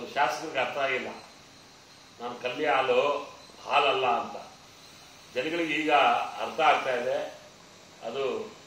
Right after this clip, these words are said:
ಕಳ್ಳಿ ಹಾಲು ಅಂತ, ನಿಜವಾದ ಹಾಲಲ್ಲ ಅಂತ. ಆದ ಕಾರಣ ಈ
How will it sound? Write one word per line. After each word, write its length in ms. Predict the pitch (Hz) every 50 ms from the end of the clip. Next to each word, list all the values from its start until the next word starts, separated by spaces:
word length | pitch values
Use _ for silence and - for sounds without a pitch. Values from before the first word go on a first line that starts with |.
| - - - - - - - - -
ಕಳ್ಳಿ 280 | 135 135 147 160 156 143
ಹಾಲು 360 | 127 127 127 123 120 113 110
ಅಂತ, 180 | 107 107 107 - - - - - - - - - - - - - - - - - - - - - - - - - - - - - - - - - - - 117
ನಿಜವಾದ 300 | 110 113 123 139 135 123
ಹಾಲಲ್ಲ 420 | 110 - - - 123 117 113 110
ಅಂತ. 160 | 110 101 95 - - - - - - - - - - - - - - - - - - - - - - - - - - - -
ಆದ 240 | 135 143 143 143 139
ಕಾರಣ 260 | 143 139 135 135 135 143 147 143 143 - - - - - - - - - - - - - - - - - - 120
ಈ 120 | 139 147